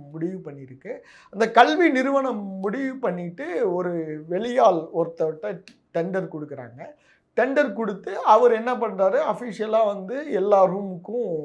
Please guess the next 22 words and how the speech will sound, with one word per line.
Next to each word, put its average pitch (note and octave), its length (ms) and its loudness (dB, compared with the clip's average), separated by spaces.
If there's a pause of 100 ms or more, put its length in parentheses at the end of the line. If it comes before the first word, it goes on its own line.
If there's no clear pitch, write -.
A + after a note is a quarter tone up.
வைஃபை F3 480 -2
வந்து C#3 280 -12 (100)
ஃபிட் D3 260 -18
பண்றாங்க. A2+ 400 -16 (500)
அந்த F#3+ 120 2
வைஃபை D#4+ 640 6 (500)
ஃபிட் C4 300 -4
பண்ண D4 340 6
வந்து, A#3 360 2
அதை G3+ 260 2
செக் A#3 280 0
பண்ண C4 260 2
வந்தவன், F3+ 640 -2 (520)
அந்த C4+ 300 2 (540)
பெண்ணை G3+ 360 -2
வந்து E3+ 300 -2 (520)
ஒரு E3 160 -2
அரைகுறை G3+ 600 0
ஆடையில் D#3 420 -4
இருக்கிறப்ப D3 540 -12 (480)
அவங்களுக்குள்ள G#3+ 560 -6 (120)
உரையாடல், F#3 600 -2